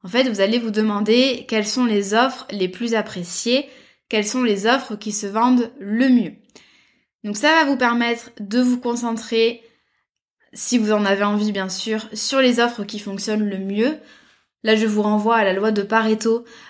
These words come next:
euh, qui dit que quatre-vingts pour cent de nos résultats proviennent de vingt pour cent de nos actions.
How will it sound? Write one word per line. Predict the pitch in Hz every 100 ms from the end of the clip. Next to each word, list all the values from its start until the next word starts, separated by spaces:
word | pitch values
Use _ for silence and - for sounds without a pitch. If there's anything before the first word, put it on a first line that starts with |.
| -
euh, | 185 185 180
qui | 185 202
dit | 190 233
que | 240 208 214 214
quatre-vingts | - 196 - 208 208
pour | 208 196
cent | 220
de | 214
nos | 196 190
résultats | 202 233 233 208 208 202 - _ _ _ -
proviennent | - 214 220 226
de | 202
vingt | 190 196 226
pour | 226 214
cent | - 214 208 202 -
de | 190 185
nos | 190 180
actions. | 175 - 226 240 277